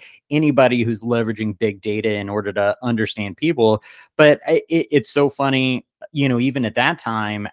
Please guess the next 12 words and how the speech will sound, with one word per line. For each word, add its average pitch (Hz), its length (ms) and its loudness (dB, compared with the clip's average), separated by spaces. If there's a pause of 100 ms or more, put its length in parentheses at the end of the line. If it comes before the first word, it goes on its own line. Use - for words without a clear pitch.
how, 113 680 0
um, 104 340 -6
I 104 100 -10
think 113 260 -8
people 110 340 -6
were 101 300 -6
upset - 600 -2 (120)
about 107 400 -2
it 92 120 -12
being 110 320 -4
so 98 300 -6
sterile 104 800 0